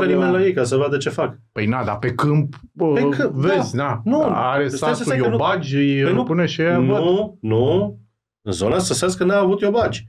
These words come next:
Speaker 3: Zău?
Speaker 2: Sașii, chiar dacă trăiau în sate, se numeau bürgeri, adică cetățeni,
Speaker 1: Ah, da.
Speaker 2: uh, și în zona lor nu se
Speaker 3: Deci
Speaker 2: așeza
Speaker 3: ei și
Speaker 2: nimeni.
Speaker 3: ei își cultivau, n-aveau,
Speaker 2: Da.
Speaker 3: uh,
Speaker 2: Da,
Speaker 3: cum
Speaker 2: da, da,
Speaker 3: aveau
Speaker 2: da.
Speaker 3: grofii. Am înțeles.
Speaker 2: Nu, nu, nu, ei,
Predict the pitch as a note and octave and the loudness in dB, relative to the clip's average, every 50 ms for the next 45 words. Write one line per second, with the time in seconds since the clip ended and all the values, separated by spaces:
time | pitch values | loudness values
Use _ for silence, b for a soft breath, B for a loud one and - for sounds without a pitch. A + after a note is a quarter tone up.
0 | - G#2 F#2 G#2 G#2 A2+ C3 D3 D3 - - - - - A#2 A2 G#2+ G#2+ - - | -4 -2 0 0 0 0 0 -2 -4 -8 -12 -10 -6 -4 -2 -2 -2 -2 0 -2
1 | F#3 F3+ - C3 C3+ E3 F3 E3+ D3+ C3 B2+ B2 B2 C3 - G2+ - - - F#2 | -2 0 0 0 0 0 0 0 -2 -2 -2 -2 0 0 0 0 0 -2 -2 -2
2 | - - C#3 C3 B2+ C3+ A#2+ B2 C3+ C3+ A#2+ A#2+ C3+ B2+ A2 F#2+ G2 A2+ - A#2+ | 0 0 -2 -2 0 0 2 2 0 0 0 0 0 0 0 0 -2 -2 -2 -2
3 | G#2 G2 G2 G2 A2+ A2 G#2+ G2 - F#2 - - F#2+ G2+ C#3 G3 G#3 - A#2+ F#2 | -2 -2 -2 -4 -4 -4 -4 -4 -4 -4 -4 -2 -2 -2 -2 -2 -4 -6 -10 -14
4 | D2+ - _ _ A#2 A#2 A2 _ _ _ _ _ _ _ _ _ _ _ _ - | -16 -18 _ _ -14 -14 -14 _ _ _ _ _ _ _ _ _ _ _ _ -4
5 | C3 B2+ C3 C3 B2+ B2+ B2+ B2 A#2+ A#2+ A2+ A2 A2 A2+ - - - B2 - - | -2 0 0 2 2 0 2 2 2 0 0 -2 -6 -8 -4 -2 -2 -2 0 0
6 | C3 B2 A#2+ A#2 G#2 F#2+ A#2+ C#3+ E3 D#3 C#3 B2+ A2+ A#2 C3+ C#3+ D3 C#3+ D3 D3+ | 0 0 0 0 0 0 -2 -2 0 0 0 2 2 2 2 2 0 0 0 2
7 | D3+ D#3 D3 - - D#3 D#3+ C#3+ C#3 F3 E3 F#3 G3 G3 G#3+ B3 B3 A3+ F3+ E3 | 0 0 0 -2 -2 -2 0 0 0 0 0 0 2 2 2 2 0 0 2 0
8 | F3 E3+ E3+ - - E3 D3+ C#3+ C#3 B2 A2+ A2+ G#2+ G#2 G#2+ A#2 B2+ C#3 F3+ C4+ | 0 0 -2 -2 -4 -4 -4 -4 -6 -4 -2 -2 -2 -2 -2 -4 -2 -2 0 0
9 | D4+ - A#2+ A#2 A#2 A2+ G#2+ G#2+ G#2 G#2 G2+ - G3 B3 C#4 C#4+ C#4 C#4+ C#4+ C#4 | 0 -2 -2 -2 -2 -4 -4 -4 -6 -8 -4 -2 -2 0 0 0 0 0 0 0
10 | C#4+ C#4+ - C3 B2 B2 A#2+ A#2+ A#2 A2+ A2 A2 G#2+ G2+ G2 F#2+ F#2+ F#2 - _ | 0 0 0 -2 -2 -2 -4 -4 -4 -4 -4 -6 -10 -10 -10 -10 -12 -14 -14 _
11 | - A#2 A2+ A#2+ A#2 A2+ - C3 B2+ B2+ E3 G#3+ B3+ C#4 C#4 D4 B3+ - C#3+ E3+ | -6 -4 -4 -4 -4 -6 -6 -4 -2 0 0 0 0 0 0 0 0 0 0 0
12 | A3 A#3 G#3+ F#3+ F#3 | 0 0 0 -2 -4